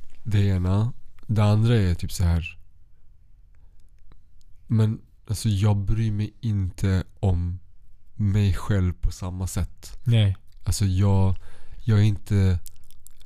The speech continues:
Speaker 1: egoistisk på samma sätt.
Speaker 2: Nej, du tänk-, alltså, du, du bryr dig om någon annan person före vad du bry-, alltså, bryr dig om dig själv.
Speaker 1: Ja, och,
Speaker 2: Ja.
Speaker 1: och när jag tar hand om mig själv, det är för
Speaker 2: Hennes
Speaker 1: henne.
Speaker 2: skull. Ja.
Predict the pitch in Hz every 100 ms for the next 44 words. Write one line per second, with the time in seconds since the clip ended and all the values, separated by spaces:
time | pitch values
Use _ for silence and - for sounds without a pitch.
0 | - 107 98 110 - - 90 - 92 104
1 | 92 92 90 87 - - - 143 147 131
2 | 160 180 160 127 127 135 139 135 135 123
3 | 139 139 135 127 123 135 143 120 117 113
4 | 113 - 113 107 107 98 107 117 131 -
5 | 107 104 107 101 90 - 120 107 101 -
6 | 101 - 113 - - - - 117 101 127
7 | 127 120 120 98 - 120 113 165 120 95
8 | 92 92 - 92 95 - 107 113 135 110
9 | - 107 98 95 - - - - - 104
10 | 107 95 101 - - - - 113